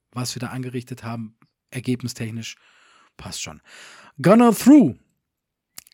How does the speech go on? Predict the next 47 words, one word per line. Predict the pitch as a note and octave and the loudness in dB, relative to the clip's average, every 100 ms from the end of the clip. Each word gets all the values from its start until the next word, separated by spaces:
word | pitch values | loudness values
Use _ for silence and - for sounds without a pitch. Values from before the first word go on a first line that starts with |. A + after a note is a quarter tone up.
| _ - | _ -4
Ich | F3 | -2
bin | - | 0
nicht | F#3+ - | -2 0
ganz | F3+ A#3+ A3 | 2 2 2
zufrieden | F#3 - C#3 C3+ | 0 0 -2 -2
mit | B2+ | -2
unserem | - B2+ A#2 A#2 | -4 -6 -4 -6
Spiel. | - - A#2 D3 F#3 | -8 -10 -6 -4 -6
Ich | - - | -10 -6
dachte, | E3 E3+ E3+ | -6 -4 -4
wir | D3 - | -4 -4
könnten | - F#3 D3+ | -6 -6 -6
schon | D3 - D3 | -8 -4 -2
den | C#3 | -2
nächsten | C#3+ D#3 - | -2 -4 -6
Schritt | C#3 - B2+ | -8 -8 -6
machen. | B2+ B2+ - F2+ | -4 -4 -6 -12
Wir | F2 G#2 | -12 -6
waren | B2 B2+ | -6 -6
zu | - - | -6 -6
passiv | G#3 F#3 F#3 F#3 F3+ - - - - | -4 -4 -6 -6 -10 -12 -20 -20 -16
und | D3+ A#2+ | -10 -8
haben | D3 D3 D3 | -6 -4 -6
sie | B2+ B2+ | -8 -10
wieder | B2 B2+ | -6 -4
machen | B2+ A2+ G2 | -4 -6 -8
lassen. | F2+ - D2+ - - - - - _ | -10 -14 -20 -20 -20 -20 -20 -20 _
Ja, | A2 A#2 F#3 | -2 2 2
wir | A3+ G#3 | 2 2
haben | G3 | 2
sie | F3 | 0
auf | D#3+ | 0
jeden | D#3+ | -2
Fall | D3+ C#3 | -4 -4
machen | C3+ D3 | -2 -2
lassen. | C#3+ C#3+ - C#3+ D3 _ _ _ | -2 -4 -4 -8 -8 _ _ _
Äh, | A#2+ A#2 A#2 A#2 | -14 -10 -10 -10
wie | A2 | -12
gesagt, | A#2+ A#2 B2+ B2+ _ | -10 -6 -6 -8 _
das | B2 A2+ - | -12 -10 -10
sieht | A#2+ A2+ | -12 -8
man | A#2 | -8
ja | A2 | -6
auch | A2 | -10
an, | F2+ A2 G#2+ | -12 -10 -10
äh, | G#2 G2+ | -10 -14
Hand | F#2 - A2 | -16 -14 -14